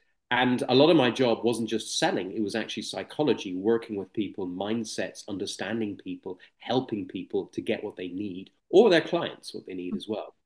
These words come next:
So I loved what I did, and actually I didn't realize, but during those times when I was doing, say, fifteen or twenty meetings a week, one-to-one, I was half selling, half doing business, but I was actually doing a little bit of, um, psychology type work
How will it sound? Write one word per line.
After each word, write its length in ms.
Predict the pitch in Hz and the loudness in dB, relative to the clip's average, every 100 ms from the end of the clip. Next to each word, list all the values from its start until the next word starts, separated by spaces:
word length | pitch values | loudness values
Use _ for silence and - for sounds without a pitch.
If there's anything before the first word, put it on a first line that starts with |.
| _ _ - _ | _ _ -20 _
So 180 | - 139 | 6 8
I 80 | |
loved 220 | 156 170 143 | 8 6 6
what 100 | 127 | 6
I 100 | 113 | 6
did, 280 | 139 117 | 6 4
and 120 | 107 98 | 4 -2
actually 340 | 131 - 107 | -4 -2 -4
I 20 | |
didn't 180 | 117 113 | -2 2
realize, 400 | 113 131 95 90 | 6 6 4 -4
but 140 | 110 | -4
during 240 | - 120 104 | 2 2 2
those 200 | 104 92 | -2 -2
times 320 | 127 117 98 | 0 0 0
when 120 | 101 | -2
I 40 | 98 | -4
was 120 | 92 | 0
doing, 260 | 107 101 | 0 0
say, 280 | 90 98 87 - - | -2 -6 -6 -12 -4
fifteen 340 | 113 - 104 | -2 0 -2
or 80 | 92 | -2
twenty 500 | - 101 92 101 92 | -6 -6 -4 -6 -4
meetings 460 | 101 104 104 90 90 | -6 -6 -8 -6 -4
a 60 | |
week, 340 | 92 127 107 101 | 0 0 -2 -6
one-to-one, 580 | 92 107 104 107 90 - _ _ _ | -6 -2 -2 0 -4 -10 _ _ _
I 80 | 110 | 0
was 100 | 101 | 0
half 400 | - 151 143 - | -2 -2 -2 -2
selling, 480 | - 135 92 80 98 _ _ | 2 2 2 -6 -14 _ _
half 380 | - 135 139 - | -2 0 0 0
doing 240 | 107 95 | 0 2
business, 520 | 90 131 98 85 - - _ - | 4 4 2 -6 -10 -16 _ -4
but 120 | 104 | -2
I 60 | 104 | 0
was 140 | 101 | 0
actually 600 | 117 - - 98 95 - _ | -2 -2 -6 -6 -6 -10 _
doing 220 | 110 98 98 | 2 2 2
a 20 | |
little 220 | 101 98 | 0 -2
bit 160 | 98 92 | -2 -4
of, 140 | 92 - - | -6 -10 -12
um, 260 | 92 90 90 | -10 -10 -10
psychology 580 | - 92 104 101 98 92 | -8 -6 -4 -4 -4 -8
type 260 | - 90 | -8 -8
work 400 | 92 90 87 - | -4 -6 -6 -12